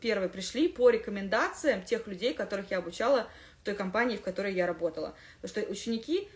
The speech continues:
часто рекомендовали своим друзьям, э, не, э, не школу, а меня как человека, при условии, что я им на это не, э, не намекала, и на, на тот момент даже сайта у меня своего не было.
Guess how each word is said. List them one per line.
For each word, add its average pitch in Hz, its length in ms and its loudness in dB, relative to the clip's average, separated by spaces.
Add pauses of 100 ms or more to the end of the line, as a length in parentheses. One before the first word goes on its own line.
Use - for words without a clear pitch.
(120)
часто 226 380 2
рекомендовали 202 800 2
своим 190 240 -4
друзьям, 185 580 -2 (280)
э, 180 320 -4
не, 202 440 -2
э, 180 580 -2 (320)
не 196 320 -6
школу, 359 460 -2 (200)
а 226 100 -2
меня 240 240 2
как 233 120 -4
человека, 226 380 0
при 185 120 -6
условии, 214 240 0
что 214 180 -8
я 196 260 2
им 190 200 -4
на 185 140 -2
это 175 140 -6
не, 180 340 -2 (100)
э, 175 260 -2
не 180 100 -4
намекала, 180 380 2
и 262 40 2
на, 214 80 0
на - 380 -6
тот 196 60 -6
момент 226 180 -2
даже 190 140 -2
сайта 175 320 0
у - 20 -10
меня 156 120 -8
своего 170 240 -6
не 165 160 -4
было. - 220 -10